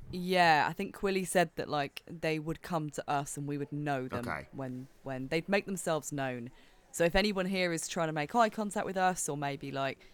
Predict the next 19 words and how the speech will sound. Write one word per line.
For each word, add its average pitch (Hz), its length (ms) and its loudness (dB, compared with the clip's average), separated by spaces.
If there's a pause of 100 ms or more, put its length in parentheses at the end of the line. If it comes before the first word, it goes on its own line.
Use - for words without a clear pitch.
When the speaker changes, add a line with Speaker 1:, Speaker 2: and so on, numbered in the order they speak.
(380)
Speaker 1:
trying 143 400 0
to 143 400 0 (800)
catch 156 280 -4
our 160 340 4
eye, 135 360 0 (200)
maybe 143 280 -2
that's 147 240 0
the - 120 -10
sign. 131 520 -2
But 135 240 -2 (100)
do 156 100 -2
we 151 140 0
see 165 220 0
anything 175 280 -2
like 180 120 0
that, 190 100 6
Ollie? 190 240 6
Does 175 120 -4
anybody, 160 500 0